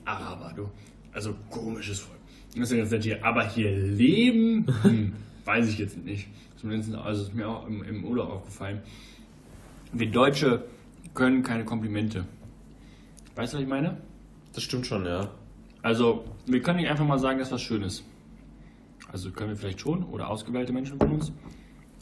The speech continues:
Speaker 1: Aber die meisten können einfach keine Komplimente. Ich habe auch Beispiel. Man sagt dann sowas wie, "Ach ja, guck mal, jetzt zahlt sich hier so ein, so ein, so einen halben Dinar für einen Falafel." Was im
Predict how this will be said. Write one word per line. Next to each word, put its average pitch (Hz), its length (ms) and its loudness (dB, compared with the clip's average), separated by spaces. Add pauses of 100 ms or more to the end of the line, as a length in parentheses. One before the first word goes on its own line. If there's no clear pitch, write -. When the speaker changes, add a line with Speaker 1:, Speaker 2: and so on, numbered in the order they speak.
Speaker 1:
Aber 113 180 0
die 104 100 -2
meisten 139 380 0
können 131 180 -2
einfach 127 240 -6
keine 120 180 -4
Komplimente. 104 500 -4 (1600)
Ich 104 60 -8
habe 107 180 -2
auch 101 80 -6
Beispiel. 160 460 0 (720)
Man 107 180 -2
sagt 123 200 -2
dann 123 120 2
sowas 113 340 -2
wie, 120 260 2 (420)
"Ach - 120 -12
ja, 85 140 -6
guck 117 120 -2
mal, 92 120 -2
jetzt - 160 -8
zahlt - 200 -8
sich 143 140 -8
hier 147 100 -2
so 143 100 -2
ein, 139 100 -4 (100)
so 135 120 -4
ein, 123 160 -2
so 127 80 -2
einen 120 140 -2
halben 127 260 0
Dinar 127 340 2
für 117 80 0
einen 104 80 0
Falafel." 92 400 -2 (640)
Was 98 220 -6
im 82 100 -10